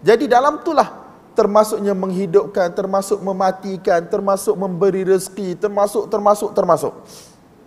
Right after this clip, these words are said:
Nampak tak, tuan-tuan? Tetapi Asy'ariyah,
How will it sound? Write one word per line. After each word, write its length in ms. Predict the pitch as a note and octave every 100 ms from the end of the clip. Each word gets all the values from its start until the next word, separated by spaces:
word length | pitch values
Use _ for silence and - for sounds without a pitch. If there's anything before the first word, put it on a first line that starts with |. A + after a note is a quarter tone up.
| _ _ _ _ _ -
Nampak 240 | F3+ F3+
tak, 120 | F3+ F3
tuan-tuan? 320 | F3 G3+ A#3+ - - - - _ _ _ _ _ _ _ -
Tetapi 360 | C3 D#3 - C#4+ F4 - - - - _
Asy'ariyah, 560 | - A#2+ B3+ A#3+ G#3+ A3